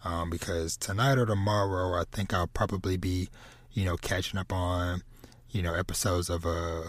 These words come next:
Remake Our Life, Remain,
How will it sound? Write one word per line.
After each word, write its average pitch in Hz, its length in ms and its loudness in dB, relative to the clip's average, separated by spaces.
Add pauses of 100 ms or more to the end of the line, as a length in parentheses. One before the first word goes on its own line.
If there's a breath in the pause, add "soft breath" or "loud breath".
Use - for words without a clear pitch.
(220)
Remake 95 460 0
Our 95 200 4
Life, 92 800 2 (380)
Remain, 95 1120 0